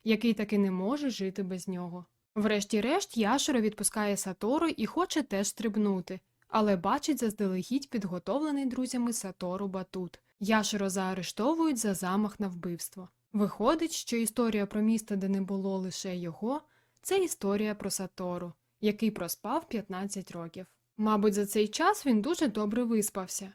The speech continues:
бо зміг стати мангакою, працю якого навіть екранізували. Прийшовши одного дня під міст, він згадує все, що трапилося, і випадково зустрічає Айрі,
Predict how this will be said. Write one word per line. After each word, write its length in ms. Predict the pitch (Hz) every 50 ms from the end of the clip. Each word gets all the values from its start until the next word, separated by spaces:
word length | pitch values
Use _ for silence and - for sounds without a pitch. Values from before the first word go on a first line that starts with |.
| _ _
бо 180 | 214 190 208 202
зміг 300 | - 226 269 370 403 -
стати 420 | - - - 190 196 208 202 233
мангакою, 760 | 214 214 202 190 185 175 180 180 175 - - 185 180 180 175 - _ _ _ _ _ _ _
працю 340 | - 196 196 196 - - 190
якого 500 | 180 175 175 - 311 359 392 339 294 214
навіть 380 | 190 185 202 226 240 226 -
екранізували. 840 | 202 208 - 196 190 185 175 - 190 175 175 175 175 170 175 175 180 - _ _ _ _ -
Прийшовши 580 | 226 220 233 220 - - 240 233 226 - 233 214
одного 400 | 214 208 214 214 202 202 220 208
дня 200 | 208 214 208 208
під 200 | 208 220 196 208
міст, 380 | 214 240 294 349 339 - -
він 160 | 226 214 196
згадує 440 | 196 - - 208 202 202 180 190 190
все, 300 | 175 - - - 254 311
що 220 | 320 - - 254 -
трапилося, 760 | - - 202 190 185 185 - 185 185 180 170 - - 202 190 -
і 100 | - 220
випадково 840 | 208 202 202 208 196 185 - - _ - 247 285 302 302 294 285 262
зустрічає 800 | - - 208 190 - 196 180 170 - - 269 294 302 285 277 269 -
Айрі, 480 | - 196 185 180 180 180 175 175 175